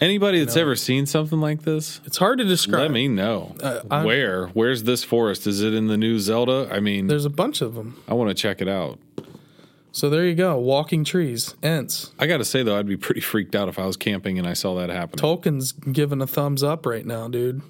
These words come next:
Speaker 1: Hell yeah, he is.
Speaker 2: He's, he's excited about this. Looking down.
Speaker 1: That's
Speaker 2: That's an
Speaker 1: wild.
Speaker 2: interesting one. All right. Well, there you go, guys.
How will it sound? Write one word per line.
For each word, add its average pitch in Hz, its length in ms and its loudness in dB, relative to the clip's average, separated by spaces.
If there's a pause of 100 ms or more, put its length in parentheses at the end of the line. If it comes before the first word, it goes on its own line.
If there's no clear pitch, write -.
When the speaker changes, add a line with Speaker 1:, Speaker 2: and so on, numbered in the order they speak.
(160)
Speaker 1:
Hell 98 100 0
yeah, 95 180 0
he 95 120 -2
is. 82 320 -8 (120)
Speaker 2:
He's, 131 540 -6 (640)
he's 147 180 -2
excited 143 400 -2
about 113 280 -4
this. - 400 -6 (200)
Looking 131 300 -4
down. 135 340 -2 (720)
Speaker 1:
That's 107 80 -6
Speaker 2:
That's 185 260 2
an 160 80 2
Speaker 1:
wild. 139 60 0
Speaker 2:
interesting 110 440 -6
one. - 140 -12 (1800)
All 226 100 2
right. 156 220 0 (1040)
Well, 147 120 2
there 165 120 4
you 175 60 0
go, 170 160 2
guys. 139 380 0